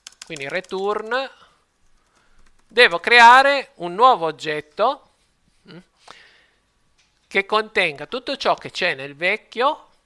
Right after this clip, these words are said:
ma sostituisca il valore di score con score più uno, no? Che è quello che volevo fare, volevo fare più uno. Allora, come faccio?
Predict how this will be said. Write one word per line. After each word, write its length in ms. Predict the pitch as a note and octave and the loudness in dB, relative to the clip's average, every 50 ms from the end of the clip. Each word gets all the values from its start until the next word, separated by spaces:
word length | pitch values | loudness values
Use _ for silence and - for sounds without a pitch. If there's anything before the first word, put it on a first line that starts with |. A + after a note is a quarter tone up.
| _ _ _ | _ _ _
ma 500 | G3+ E3+ G#3 A3+ G#3 E3+ A#2+ - - _ _ | -8 -2 2 4 4 2 2 -2 -12 _ _
sostituisca 920 | - - - F3 D#3+ - - - F#3 F#3 - G#3+ G#3 G3 E3+ - - - D3+ | -18 -12 -10 -8 -8 -8 -10 -10 -12 -10 -8 -8 -8 -8 -8 -10 -12 -12 -12
il 100 | D3 D3 | -8 -6
valore 440 | F3 F#3 G3 F#3 D#3 C#3 C#3 C#3+ | -4 -2 -2 -2 -2 -4 -6 -10
di 100 | D3+ E3+ | -14 -12
score 600 | F3+ - - - - F#3+ G3+ A3+ B3+ C4+ C4 B3 - | -12 -12 -12 -8 -2 0 2 2 2 2 -2 -6 -10
con 240 | - E3 D#3 E3+ F#3+ | -12 -14 -12 -12 -14
score 460 | - - - - E3+ E3 E3+ F3 - | -16 -12 -6 -2 -2 0 0 -2 -4
più 200 | - F#3 F3 D#3+ | -8 -10 -12 -10
uno, 460 | C#3 C3 B2+ C3 B2+ B2+ C3 C#3 - _ _ _ _ _ _ _ _ _ _ - | -12 -14 -16 -16 -16 -18 -18 -18 -20 _ _ _ _ _ _ _ _ _ _ -14
no? 120 | E3+ F3+ | -14 -12
Che 120 | - G3+ F#3+ | -12 -14 -14
è 40 | |
quello 240 | - - D3 E3 G3 | -12 -10 -8 -8 -8
che 80 | - F#3 | -8 -10
volevo 320 | C3+ C3+ C3+ C#3 C3+ B2+ | -12 -12 -14 -14 -16 -18
fare, 380 | A#2 - - - - C3 B2 A#2+ | -12 -6 -4 -4 -4 -4 -6 -10
volevo 220 | A#2+ C3 D#3 G3 | -12 -14 -14 -14
fare 260 | F#3 D3 C3 C#3 C#3 | -12 -12 -14 -14 -14
più 200 | - - B2+ B2 | -16 -18 -20 -18
uno. 300 | B2 A#2+ A#2 A2 A2 A2+ _ _ _ _ _ _ _ _ _ _ _ _ _ _ _ _ _ _ _ _ _ | -18 -18 -20 -20 -20 -20 _ _ _ _ _ _ _ _ _ _ _ _ _ _ _ _ _ _ _ _ _
Allora, 320 | - - - G3 D3 C#3+ | -2 0 0 0 -2 -2
come 180 | - G#3 A#3 A3 | -2 -4 -4 -2
faccio? 680 | - - E3 F#3 G#3+ - - - A#3 A#3 A#3+ A#3 _ | -2 0 0 0 0 -2 -4 -6 -6 -6 -6 -6 _